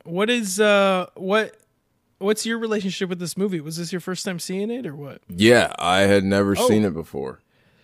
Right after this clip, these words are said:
Speaker 1: Nice. I, I think I saw it once, like, way, but, like, around the time it came out, and then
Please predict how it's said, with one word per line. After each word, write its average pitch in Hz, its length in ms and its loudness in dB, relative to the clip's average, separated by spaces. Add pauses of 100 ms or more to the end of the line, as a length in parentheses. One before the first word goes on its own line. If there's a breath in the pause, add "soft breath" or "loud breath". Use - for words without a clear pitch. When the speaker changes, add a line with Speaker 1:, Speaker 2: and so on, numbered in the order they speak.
(320)
Speaker 1:
Nice. - 460 -4 (100)
I, 196 720 0 (500)
I 196 140 0
think 247 220 -2
I 208 80 2
saw 208 260 -2
it 165 80 -8
once, 185 320 -6
like, 147 180 -14
way, 170 320 -6
but, 160 160 -14
like, 143 300 -16
around 156 320 -10
the 151 100 -12
time 156 220 -10
it 143 100 -16
came 156 220 -8
out, 175 300 -2
and 185 180 0
then 175 340 0